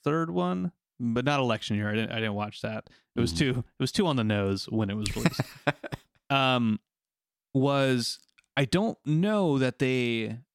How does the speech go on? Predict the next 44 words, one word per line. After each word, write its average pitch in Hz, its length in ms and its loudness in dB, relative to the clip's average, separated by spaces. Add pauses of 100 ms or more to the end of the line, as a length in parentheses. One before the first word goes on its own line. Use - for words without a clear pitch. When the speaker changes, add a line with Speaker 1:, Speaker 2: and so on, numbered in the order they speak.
(220)
Speaker 1:
they 147 80 2
talk 208 240 0
about 160 200 2
what 135 140 0
happens 147 500 -2
throughout 131 300 -2
the 123 100 0
rest 170 260 0
of 113 100 0
the 107 100 -4
year, 101 200 -8
right? 120 360 -6
Like, 113 320 -8 (640)
I, 143 360 -2
I 147 80 4
wouldn't 190 200 2
mind 147 300 2
watching 120 640 0 (520)
or 117 320 2 (400)
hearing 151 280 2
a 120 40 0
story 104 420 0
or 101 100 0
reading 117 280 0
a - 20 -8
s-, - 140 -14 (440)
reading 120 280 0
a 107 40 -4
story 98 500 -2 (120)
about 113 260 -2
the 107 80 -4
Purge 113 560 -2 (600)
planets 113 720 -2
or 104 320 -4 (260)
areas, 110 520 0 (800)
what 151 180 2
happens 135 440 0
in 123 100 2
the 120 140 0
other 127 240 2
three 117 180 0
hundred 107 300 0
sixty-four 98 960 -6
days, - 500 -14